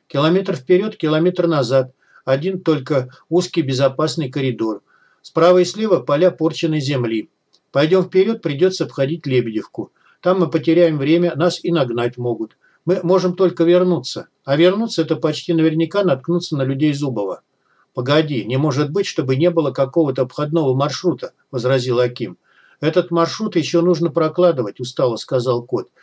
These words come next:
«Но посмотрите на меня. Мне становится хуже, я почти растерял чуйку. Идти сейчас по незнакомой местности – это наверняка грабануться». «Давай я поведу группу,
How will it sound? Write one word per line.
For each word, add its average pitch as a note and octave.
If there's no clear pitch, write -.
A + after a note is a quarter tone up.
«Но D3
посмотрите E3+
на D3
меня. C3+
Мне F3
становится D#3+
хуже, D3
я C3+
почти D#3
растерял D#3+
чуйку. -
Идти D3+
сейчас F#3
по -
незнакомой D#3
местности – B2+
это C#3
наверняка D#3+
грабануться». C3
«Давай F3
я D3+
поведу D3+
группу, C3